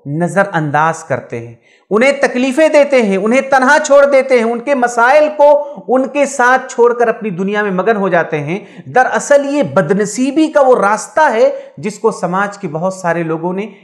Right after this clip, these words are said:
इख्तियार कर रखा है। इस बदनसीबी का अंदाजा आप इससे लगाइए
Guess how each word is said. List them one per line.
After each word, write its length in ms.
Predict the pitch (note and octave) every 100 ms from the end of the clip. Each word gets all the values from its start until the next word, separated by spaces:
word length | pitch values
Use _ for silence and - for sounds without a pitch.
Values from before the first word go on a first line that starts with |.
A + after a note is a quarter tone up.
| _ F3
इख्तियार 480 | F3 - F3 E3+
कर 180 | E3 C#3+
रखा 320 | A#2+ - -
है। 180 | A2+ A#2+ -
इस 160 | B3+ A#3
बदनसीबी 500 | A#3+ B3 - C#4+ D#4+
का 140 | F#4+ C4
अंदाजा 320 | A#3 A#3 A#3
आप 120 | A3
इससे 200 | G#3+ -
लगाइए 480 | F#3 D#3 D3+ D#3+